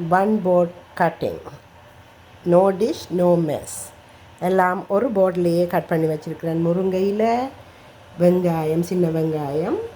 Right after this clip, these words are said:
இது சிவப்பு மிளகாயும் கிரீன், அஹ், மிளகாயும், பச்சை மிளகாயும் சிவப்பு மிளகாயும் சேர்த்து கட் பண்ணியிருக்கிறேன். வடிவாகவும் இருக்கும்.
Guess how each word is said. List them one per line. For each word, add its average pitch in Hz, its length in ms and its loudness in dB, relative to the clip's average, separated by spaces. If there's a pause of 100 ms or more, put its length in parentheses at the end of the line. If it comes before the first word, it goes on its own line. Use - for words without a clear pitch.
(420)
இது 175 420 2
சிவப்பு 240 580 -2
மிளகாயும் 170 640 2
கிரீன், 202 480 0
அஹ், 160 220 0 (100)
மிளகாயும், 147 440 -2
பச்சை 175 320 -4
மிளகாயும் 196 400 0
சிவப்பு 175 400 0
மிளகாயும் 160 400 0
சேர்த்து 220 400 -2
கட் 180 200 -2
பண்ணியிருக்கிறேன். 165 520 2
வடிவாகவும் 151 500 -2
இருக்கும். 220 480 -6